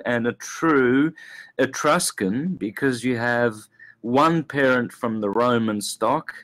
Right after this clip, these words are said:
uh, the Latin, and the other one from Tuscany, which is Etruscan. So you, you're pretty, uh, man, you, you're pretty unique there, really, when you think about that combination.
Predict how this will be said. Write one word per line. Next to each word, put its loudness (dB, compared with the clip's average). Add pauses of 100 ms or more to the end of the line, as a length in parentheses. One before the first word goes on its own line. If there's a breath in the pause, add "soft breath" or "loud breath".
uh, -2
the -4
Latin, -2 (640 loud breath)
and 0
the 2
other 2
one 0
from -4
Tuscany, -2
which -4
is -8
Etruscan. -6
So -2
you, -2 (100)
you're -2
pretty, 0
uh, 2 (760 soft breath)
man, 0
you, -2 (260)
you're 0
pretty 2
unique 2
there, 2
really, 0 (180)
when -4
you -4
think -4
about 0
that -2
combination. -4